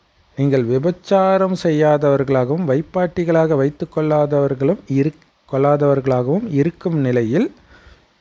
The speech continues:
அவர்களுக்கு கொடுக்க வேண்டிய மகர்களை அவர்களுக்கு நீங்கள் கொடுத்து விட்டால் திருமணம் செய்து கொள்வதற்கு உங்களுக்கு ஆகமாக்கப்பட்டுள்ளது. So முஸ்லிம் மதத்துல, இப்ப இந்து மதத்துல வந்து பெண்ணுக்கு வரதட்சணை போட்டு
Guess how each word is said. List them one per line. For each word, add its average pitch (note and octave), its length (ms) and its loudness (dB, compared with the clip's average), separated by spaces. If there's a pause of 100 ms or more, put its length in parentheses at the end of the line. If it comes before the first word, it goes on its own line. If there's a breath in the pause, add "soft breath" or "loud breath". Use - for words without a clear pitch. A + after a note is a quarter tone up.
(120)
அவர்களுக்கு D3 540 2
கொடுக்க D#3 320 -2
வேண்டிய D3 240 2
மகர்களை C3 640 -2 (160)
அவர்களுக்கு B2+ 500 -2
நீங்கள் A#2+ 260 -4
கொடுத்து B2+ 340 -4
விட்டால் C3 480 -4
திருமணம் C3 400 -2
செய்து A#2 320 -4
கொள்வதற்கு A2+ 640 -6
உங்களுக்கு B2+ 460 -6 (520 loud breath)
ஆகமாக்கப்பட்டுள்ளது. G#2+ 1200 -4 (640 soft breath)
So - 320 -2 (1000)
முஸ்லிம் C#3+ 420 -2
மதத்துல, B2+ 500 -2
இப்ப B2 160 -6
இந்து C3+ 260 -2
மதத்துல C3+ 380 -2
வந்து B2+ 280 -2
பெண்ணுக்கு C#3 500 -2
வரதட்சணை B2+ 600 -2
போட்டு C#3+ 460 -4